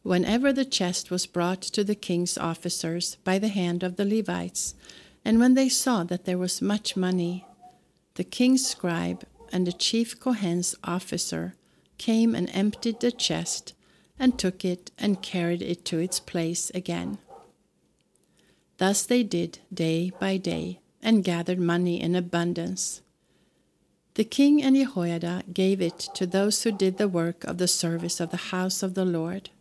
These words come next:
They hired masons and carpenters to restore the house of the Lord,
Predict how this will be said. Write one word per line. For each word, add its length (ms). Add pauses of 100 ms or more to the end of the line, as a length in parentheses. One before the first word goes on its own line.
(1040)
They 120
hired 460
masons 680
and 180
carpenters 800
to 160
restore 520
the 220
house 320
of 120
the 120
Lord, 420